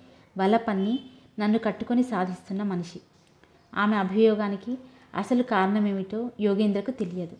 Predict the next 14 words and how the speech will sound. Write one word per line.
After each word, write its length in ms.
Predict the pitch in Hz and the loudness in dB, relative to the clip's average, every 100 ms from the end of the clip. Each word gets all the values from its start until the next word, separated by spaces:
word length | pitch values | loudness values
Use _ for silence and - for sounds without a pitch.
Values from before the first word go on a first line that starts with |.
| - - | -16 -8
అయినా 320 | 190 202 220 247 - - - | -4 -4 -6 -10 -20 -20 -4
ఆమె 200 | 196 214 | 0 2
అభిప్రాయం 500 | 196 208 226 214 214 | 2 0 0 0 0
పొరపాటు 460 | 208 190 208 208 202 | 0 0 0 0 0
అని 180 | 220 | 2
నచ్చ 240 | 254 254 214 | 2 2 -4
చెప్పాలనుకున్నాడు. 880 | 208 - 185 175 170 175 170 165 - _ _ _ _ - | -6 -4 -4 -4 -6 -6 -6 -8 -14 _ _ _ _ 0
కిరీటి 560 | 247 254 254 254 254 214 | 4 4 4 0 0 0
ఎంత 200 | 208 240 | 2 4
ఉత్తముడో 580 | 220 214 214 202 196 254 - _ - | 2 2 -2 -2 -4 -8 -14 _ -10
స్పష్టపరచాలనుకున్నాడు. 1120 | - 196 - 226 202 202 185 170 170 170 160 151 - _ _ _ - | -6 -4 -2 -2 -4 -4 -4 -4 -8 -8 -8 -10 -18 _ _ _ -20
"శిల్ప," 520 | - 214 208 202 180 170 - _ _ _ - | -2 -2 0 -2 -2 -8 -18 _ _ _ -2
సౌమ్యంగా 440 | 208 208 196 190 | 2 4 4 2
పిలిచాడు. 480 | 214 202 - 175 | 0 -2 -4 -10